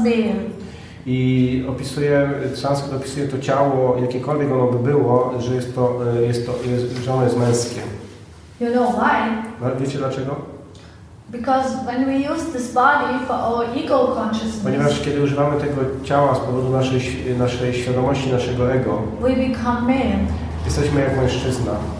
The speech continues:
Speaker 1: Means I am the doer.
Speaker 2: To oznacza, y, takie myślenie, że ja jestem sprawcą.
Speaker 1: And when I am the doer,
Speaker 2: Kiedy ja jestem sprawcą,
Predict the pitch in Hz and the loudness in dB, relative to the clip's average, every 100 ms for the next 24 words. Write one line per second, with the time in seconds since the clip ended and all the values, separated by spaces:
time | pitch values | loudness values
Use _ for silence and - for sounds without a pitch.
0 | - - - - - - - 220 240 240 | -8 -8 -8 -10 -10 -10 -4 0 2 2
1 | 233 - 226 226 269 254 247 233 226 - | 0 -4 0 2 2 2 2 0 0 -2
2 | - - - 196 220 269 247 - - - | -4 -8 -8 -4 2 4 4 2 -2 -4
3 | 127 123 143 139 135 131 127 127 127 127 | -2 2 2 2 2 2 2 -2 -2 -2
4 | 127 123 123 123 120 127 127 127 135 135 | 0 2 2 0 -4 -2 -2 -2 -2 -2
5 | 123 131 135 131 - - 120 - 95 - | 0 2 0 0 -4 -2 -4 -4 -8 -10
6 | - - - - - - - 233 247 247 | -10 -12 -12 -14 -14 -14 -6 -2 2 2
7 | 240 262 320 311 - - - 208 226 226 | 2 2 4 2 0 -6 -6 -2 0 2
8 | 262 320 - - - - - 127 151 147 | 0 2 0 0 -4 -6 -6 0 0 0
9 | 123 143 143 143 127 | -4 0 0 0 0